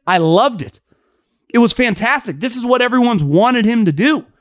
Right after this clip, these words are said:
And ultimately, if you're the Packers, you need him to do this. He needs to be the guy holding everyone to the highest standard. So no problems with the comments. I don't think he just pulled this out of his you-know-what. Clearly, they were not getting the job done.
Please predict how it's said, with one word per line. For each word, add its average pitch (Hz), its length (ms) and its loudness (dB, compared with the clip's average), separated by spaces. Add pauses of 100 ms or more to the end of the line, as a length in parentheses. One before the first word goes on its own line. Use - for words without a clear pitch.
(520)
And 214 140 -2
ultimately, 202 800 0
if 160 80 -10
you're 233 120 0
the 202 60 -2
Packers, 202 520 -4 (100)
you 208 160 4
need 240 340 4
him 226 220 2
to 175 60 -2
do 226 160 2
this. 120 280 -6 (420)
He 262 220 4
needs 247 260 0
to 196 60 -2
be 226 140 -2
the 190 80 0
guy 196 440 0
holding 196 320 2
everyone 196 420 0
to 175 60 -2
the 165 80 2
highest 175 300 -2
standard. 185 380 -2 (440)
So 175 500 2 (720)
no 175 160 4
problems 214 380 -2
with 196 100 -2
the 180 60 -4
comments. 202 460 -2
I 147 60 0
don't 190 140 2
think 190 140 -2
he 180 60 0
just 160 260 -6
pulled 185 260 2
this 175 160 0
out 170 180 0
of 156 80 -4
his 131 160 -2
you-know-what. 175 600 2 (400)
Clearly, 220 340 2
they 190 140 0
were 175 120 0
not 190 220 -2
getting 190 220 -2
the 180 80 -2
job 196 300 0
done. 113 180 -8